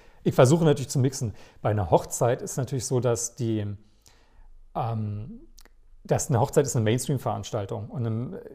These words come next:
da bringt's mir nicht, eine, eine achtziger Jahre B-Seite zu spielen, ja,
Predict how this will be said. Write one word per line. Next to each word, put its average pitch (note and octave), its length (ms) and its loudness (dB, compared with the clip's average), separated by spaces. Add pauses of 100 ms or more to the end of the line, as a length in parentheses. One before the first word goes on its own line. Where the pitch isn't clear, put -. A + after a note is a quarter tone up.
(240)
da B2+ 340 4 (240)
bringt's D#3+ 280 2
mir D3 120 0
nicht, C#3 200 -2
eine, A#2+ 260 0
eine A2+ 200 -4
achtziger - 380 -2
Jahre A#2+ 440 0
B-Seite A#2 480 -2
zu C3 120 -12
spielen, D#3 440 -6
ja, C3 240 -8